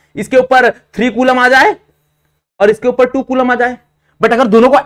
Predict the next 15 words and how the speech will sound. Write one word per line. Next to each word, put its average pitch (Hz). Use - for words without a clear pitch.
ऐड 277
करोगे, 226
दोनों 208
को 233
ऐड 214
करोगे 196
तो 214
दोनों 175
का 214
फ़ाइव 185
कूलम 202
ही 220
रहेगा 202
ना। 254
मतलब -